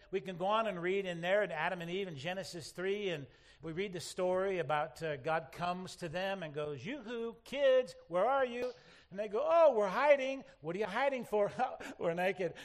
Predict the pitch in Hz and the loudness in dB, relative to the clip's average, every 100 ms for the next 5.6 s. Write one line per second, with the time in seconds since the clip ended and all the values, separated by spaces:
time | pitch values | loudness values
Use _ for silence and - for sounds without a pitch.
0 | - - - - 147 170 160 190 233 359 | -6 -4 -4 -2 0 0 -2 -4 0 2
1 | 480 494 415 233 214 - 170 147 - - | 4 4 4 2 0 0 -4 -4 -10 -10
2 | 165 175 185 190 180 165 190 202 214 220 | 2 4 6 4 0 -4 -4 -4 -6 -2
3 | 160 190 190 185 - 208 - 131 156 165 | 0 2 0 -2 -4 -8 -8 -6 0 0
4 | 185 190 196 190 - - 156 170 185 185 | 2 0 -2 -6 -10 -6 -4 -2 -4 -6
5 | 214 - 170 175 175 196 | -8 -6 -4 -4 -2 -6